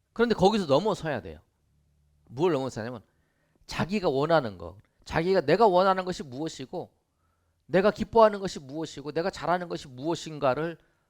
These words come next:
어, 찾는 거죠. 그래서 사-, 사람들한테 이렇게 하잖아요. 사-, 사람들은 그렇게 얘기를 하지만 네가 정말 원하는 것이 무엇이냐?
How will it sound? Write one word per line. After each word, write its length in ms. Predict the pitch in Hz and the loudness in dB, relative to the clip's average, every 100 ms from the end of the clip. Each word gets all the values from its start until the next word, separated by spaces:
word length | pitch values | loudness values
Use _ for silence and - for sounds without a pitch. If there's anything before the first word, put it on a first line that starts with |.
| _ | _
어, 80 | - | -14
찾는 280 | - 196 160 | -8 -6 -6
거죠. 180 | 90 110 | -8 -2
그래서 360 | 175 190 185 | 2 2 2
사-, 80 | 170 - _ | -2 -6 _
사람들한테 560 | 202 190 185 165 151 | 2 4 4 -2 0
이렇게 260 | 139 139 131 | -2 -2 -2
하잖아요. 260 | 90 95 95 _ _ _ _ _ | -6 -12 -18 _ _ _ _ _
사-, 160 | - 247 214 - _ _ - | -2 0 0 -6 _ _ -2
사람들은 420 | 262 269 262 262 | 4 4 4 -2
그렇게 240 | 180 - | 0 6
얘기를 200 | 180 196 | 8 8
하지만 360 | 196 185 175 147 | 6 2 -6 -4
네가 160 | 214 285 | 0 0
정말 320 | 214 190 220 | -2 0 2
원하는 380 | 131 151 185 170 | 2 0 0 -2
것이 180 | 151 135 | -6 -8
무엇이냐? 720 | 110 135 147 95 85 95 | -10 -10 -10 -12 -10 -10